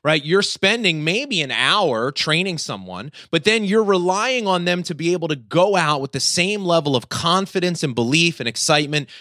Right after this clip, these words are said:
to duplicate what you're doing. And this is the reason why they're failing, right? It's so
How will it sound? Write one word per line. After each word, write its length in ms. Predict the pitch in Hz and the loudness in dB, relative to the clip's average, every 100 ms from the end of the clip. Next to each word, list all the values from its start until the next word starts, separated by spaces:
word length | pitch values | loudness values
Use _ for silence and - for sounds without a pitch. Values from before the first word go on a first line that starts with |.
| - | -8
to 100 | 135 | -6
duplicate 600 | 110 139 139 135 139 110 | 0 0 0 -2 -2 0
what 160 | 113 98 | -2 -2
you're 140 | 104 | -2
doing. 320 | 95 101 98 | 0 -2 -2
And 100 | 98 | -2
this 140 | 131 143 | -2 -2
is 80 | |
the 100 | 135 | -2
reason 280 | 131 135 143 | -2 -2 -2
why 140 | 143 151 | -2 -2
they're 120 | 160 | -4
failing, 640 | - 196 294 233 113 80 - _ _ _ _ _ | -4 -4 -4 -4 -6 -10 -18 _ _ _ _ _
right? 180 | 117 151 | -6 -4
It's 220 | - 165 - | -2 -4 -4
so 460 | - 190 202 202 | 0 2 4 4